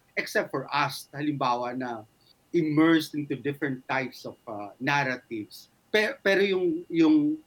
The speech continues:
audience na nanonood sa kanilang mga television, walang mag-question, "O, bakit na naman nakalimot siya?" Kasi reflection ng, "Oo nga pala, tayo bilang bayan, makakalimutin din."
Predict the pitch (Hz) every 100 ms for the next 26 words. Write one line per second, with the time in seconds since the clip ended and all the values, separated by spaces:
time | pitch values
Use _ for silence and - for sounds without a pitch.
0 | - 180 170 139 156 147 147 139 143 147
1 | 143 135 131 135 135 131 127 123 123 120
2 | - 117 113 - 175 - _ 180 190 190
3 | 170 - 165 143 156 - - 202 226 262
4 | 294 254 214 202 185 175 160 156 143 156
5 | - 139 104 _ _ _ - 277 262 -
6 | 156 151 156 _ _ - 294 - 240 233
7 | - 208 185 - 185 160 160 139 131 110
8 | 104 98 98 - _ _ - 156 170 180
9 | 160 156 160 135 131 120 131 139 151 165
10 | - 156 151 143 147 147 135 127 120 160
11 | 175 113